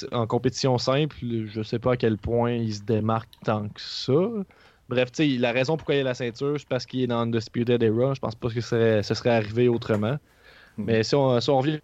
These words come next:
Speaker 1: au match en tant que tel, euh, comme je disais, je trouve que ça a été un, un peu lent avec, euh, un peu long avant que ça devienne intéressant, là, de mon côté à la maison,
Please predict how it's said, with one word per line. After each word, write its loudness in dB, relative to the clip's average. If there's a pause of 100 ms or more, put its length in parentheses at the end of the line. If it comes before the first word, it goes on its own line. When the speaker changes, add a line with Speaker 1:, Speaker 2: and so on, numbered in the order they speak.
Speaker 1:
au 2
match 0
en 0
tant -2
que -6
tel, 2 (120)
euh, 2
comme -4
je -6 (280)
disais, 2
je -6
trouve 2
que -6
ça 4
a 6
été 2
un, 2
un 2
peu 0
lent 0
avec, 0
euh, 2
un -2
peu 4
long 4
avant 0
que -4
ça -2
devienne 2
intéressant, 0
là, -2
de 0
mon -4
côté 0
à 4
la 0
maison, 0